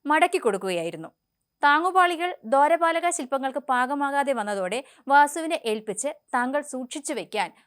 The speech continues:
പോറ്റി ആവശ്യപ്പെടുകയായിരുന്നത്രേ. വാസുവിന്റെ ഭാഗത്തുനിന്ന് തട്ടിപ്പുണ്ടായിട്ടില്ലെന്നാണ് ഇതുവരെയുള്ള വിവരം. എല്ലാ കാര്യവും എസ് ഐ ടിയെ അറിയിച്ചിട്ടുണ്ടെന്നാണ് അദ്ദേഹം വിശദീകരിച്ചത്. രണ്ടായിരത്തി പതിനാറിൽ ശബരിമല തിടമ്പൾ-, ആ, തിടപ്പള്ളി നവീകരിച്ചാണ്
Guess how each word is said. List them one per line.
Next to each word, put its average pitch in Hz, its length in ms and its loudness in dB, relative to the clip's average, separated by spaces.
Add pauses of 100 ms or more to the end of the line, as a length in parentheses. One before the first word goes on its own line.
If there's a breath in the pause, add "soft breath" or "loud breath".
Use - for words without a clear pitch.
(120)
പോറ്റി 240 480 -2
ആവശ്യപ്പെടുകയായിരുന്നത്രേ. 202 1080 -4 (220)
വാസുവിന്റെ 247 440 0
ഭാഗത്തുനിന്ന് 233 600 -4 (100)
തട്ടിപ്പുണ്ടായിട്ടില്ലെന്നാണ് 226 1080 -4
ഇതുവരെയുള്ള 208 460 -2
വിവരം. 160 280 -8 (340)
എല്ലാ 269 320 -4
കാര്യവും 214 560 -4
എസ് 208 200 -4
ഐ 220 100 -4
ടിയെ 220 380 -6
അറിയിച്ചിട്ടുണ്ടെന്നാണ് 208 840 -6
അദ്ദേഹം 190 320 -10
വിശദീകരിച്ചത്. 165 760 -12 (600 soft breath)
രണ്ടായിരത്തി 339 480 0
പതിനാറിൽ 220 440 -2 (100)
ശബരിമല 320 600 -2 (160)
തിടമ്പൾ-, 254 420 -4 (100)
ആ, 214 220 -2
തിടപ്പള്ളി 294 500 -2
നവീകരിച്ചാണ് 247 760 -6